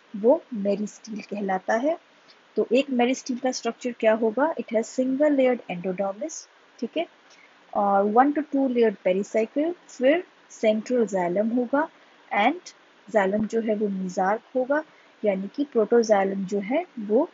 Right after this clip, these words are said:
दोनों तरफ metaxylem से surrounded होगा और protoxylem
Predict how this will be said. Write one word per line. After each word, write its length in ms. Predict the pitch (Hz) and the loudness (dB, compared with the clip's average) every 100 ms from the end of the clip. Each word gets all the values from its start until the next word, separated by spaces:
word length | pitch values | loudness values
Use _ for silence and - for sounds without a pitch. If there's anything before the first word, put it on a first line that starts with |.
| _ _ _ _ | _ _ _ _
दोनों 280 | 247 254 320 | 4 6 4
तरफ 420 | - 196 262 - | 4 4 4 2
metaxylem 680 | 208 190 196 190 175 180 180 | -4 0 0 0 -2 -2 -6
से 200 | 175 294 | -6 -8
surrounded 580 | 302 220 180 180 180 247 254 | -4 -6 -6 -4 -2 0 0
होगा 320 | 247 302 330 - _ _ _ _ _ _ | -2 -2 -4 -10 _ _ _ _ _ _
और 500 | 196 190 185 185 185 190 _ | -4 0 0 0 -2 -6 _
protoxylem 580 | 247 226 233 226 196 | 0 4 2 2 2